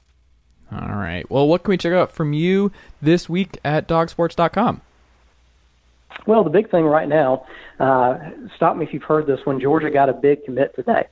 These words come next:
Speaker 2: Uh,
Speaker 1: I don't, I don't
Speaker 2: this
Speaker 1: care.
Speaker 2: evening.
Speaker 1: I, I don't care, Jeremy.
Speaker 2: Yeah,
Speaker 1: I,
Speaker 2: that,
Speaker 1: I don't, I don't wanna
Speaker 2: yeah.
Speaker 1: hear about it. I just, uh,
Speaker 2: Yeah,
Speaker 1: I
Speaker 2: Mal-,
Speaker 1: want Henry
Speaker 2: Malachi
Speaker 1: To'oTo'o back.
Speaker 2: Starks, yeah. Malachi Starks, five-star,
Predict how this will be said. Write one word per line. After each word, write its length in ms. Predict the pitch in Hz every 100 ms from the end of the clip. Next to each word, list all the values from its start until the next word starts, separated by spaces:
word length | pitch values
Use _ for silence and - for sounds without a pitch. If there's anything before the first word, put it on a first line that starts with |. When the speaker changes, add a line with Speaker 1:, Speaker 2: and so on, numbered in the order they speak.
| _ _ 196
Speaker 2:
Uh, 40 |
Speaker 1:
I 520 | 143 120 113 113 117 139
don't, 200 | 113 98
I 80 |
don't 160 | 98 87
Speaker 2:
this 160 | 127 -
Speaker 1:
care. 100 | 143
Speaker 2:
evening. 220 | 135 127
Speaker 1:
I, 180 | 107 110
I 20 |
don't 160 | 95
care, 200 | - -
Jeremy. 240 | - - 185
Speaker 2:
Yeah, 100 | 139
Speaker 1:
I, 40 |
Speaker 2:
that, 140 | 147 143
Speaker 1:
I 20 |
don't, 100 | 107
I 160 | 87 95
don't 100 | -
wanna 120 | 170
Speaker 2:
yeah. 100 | 110
Speaker 1:
hear 80 | 123
about 160 | 135 -
it. 60 | - -
I 280 | 113 90
just, 360 | 98 - - -
uh, 40 |
Speaker 2:
Yeah, 120 | 147 117
Speaker 1:
I 80 |
Speaker 2:
Mal-, 140 | 131 180
Speaker 1:
want 100 | 160
Henry 160 | 120
Speaker 2:
Malachi 340 | 113 180 165 -
Speaker 1:
To'oTo'o 160 | 139
back. 100 | 120 139
Speaker 2:
Starks, 320 | 135 143 - - - _ -
yeah. 340 | 139 117 - - _ - - -
Malachi 500 | 175 185 170 156 139
Starks, 300 | 139 131 -
five-star, 640 | 143 143 139 147 135 127